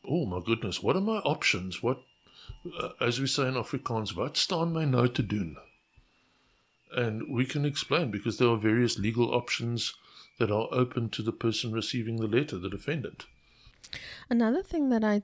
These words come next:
Speaker 2: tend to think is that having somebody hand deliver it to, you know, the defendant, that they would take it a little bit more seriously than, you know, just finding this letter in their post box that was delivered by a postman.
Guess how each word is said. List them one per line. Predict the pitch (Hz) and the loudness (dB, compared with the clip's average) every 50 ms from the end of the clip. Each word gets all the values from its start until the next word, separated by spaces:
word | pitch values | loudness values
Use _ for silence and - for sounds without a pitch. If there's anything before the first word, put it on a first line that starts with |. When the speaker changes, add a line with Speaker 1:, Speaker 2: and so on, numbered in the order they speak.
| - - | -2 0
Speaker 2:
tend | - 220 214 214 208 | 0 2 2 2 0
to | - 196 | 0 -4
think | - - - 196 202 202 196 - - - | -4 -2 0 0 2 0 0 -2 -4 0
is | - 185 180 175 185 185 | 2 4 4 2 2 0
that | 170 175 175 175 165 165 170 170 - - - - - - - - - - - _ | 0 0 0 0 0 0 -2 -4 -6 -10 -14 -14 -14 -18 -20 -20 -20 -20 -20 _
having | - - 185 190 190 220 226 | -2 2 2 4 6 4 4
somebody | 220 - - 220 208 208 202 202 202 202 202 | 4 2 2 2 2 2 2 2 4 4 4
hand | 190 - 190 170 175 180 175 | 2 2 2 2 2 2 2
deliver | 196 202 196 175 170 165 165 185 | 2 4 4 4 2 2 2 2
it | 190 185 180 170 - | 0 0 -2 -4 -6
to, | - - - 180 175 170 165 160 151 - - 82 - - 71 | -8 -4 -2 0 0 2 2 0 -2 -2 -6 -10 -12 -10 -6
you | 123 180 175 | -4 -2 0
know, | 160 151 151 | 0 0 -2
the | 147 160 | -2 -2
defendant, | 165 156 - - 190 185 180 180 165 156 151 156 160 - - - - - _ | -2 -4 -2 -2 -2 0 0 0 0 0 -2 -2 -4 -6 -12 -18 -20 -6 _
that | 190 175 | 0 2
they | 190 185 | 2 2
would | 180 190 - - | 2 0 0 0
take | - 214 208 202 - - 214 | 2 2 2 0 -2 0 2
it | 202 196 196 190 - - | 2 2 2 0 0 0
a | 185 | 2
little | 185 185 180 185 196 190 | 2 4 4 2 2 0
bit | 185 185 180 | 0 0 0
more | 175 175 170 170 175 | 0 0 0 0 0
seriously | 165 - - - 226 214 220 233 254 254 - - - 285 285 302 320 - - - - - - - _ - | -2 -4 -4 -2 0 2 4 4 2 2 0 -2 -4 -2 -2 -2 -2 -4 -10 -20 -20 -20 -20 -20 _ 0
than, | 196 196 196 190 185 185 185 185 185 180 175 160 - - | 2 2 2 2 2 0 -2 -2 -2 -4 -4 -6 -6 -4
you | - 190 196 | -2 0 0
know, | 180 170 | 0 0
just | 165 - 175 - | -2 -4 -6 -4
finding | - 190 180 180 185 185 180 | 0 0 2 2 2 2 2
this | 165 165 160 - - - - - - _ - | 2 0 0 0 -6 -12 -14 -16 -20 _ -4
letter | 175 175 165 160 165 170 - - 165 - - 170 160 - | -2 2 4 4 4 2 2 0 -2 -2 -2 -4 -4 -4
in | 170 170 165 | -4 0 0
their | 160 156 | 0 0
post | 156 - 165 165 165 - - | 2 0 0 0 -2 -4 -6
box | - 113 131 - - | -6 -6 -6 -6 -6
that | - 156 151 | -8 -6 -4
was | 156 151 - | -4 -6 -4
delivered | - 160 151 147 147 160 156 - | -4 -4 -2 -2 -2 -4 -4 -4
by | - 151 147 147 151 | -4 -4 -4 -2 -4
a | 147 - - | -4 -6 -6
postman. | - - 165 156 160 165 - - - 123 92 - 165 | -4 -2 0 0 0 0 -4 -6 -6 -6 -6 -6 -6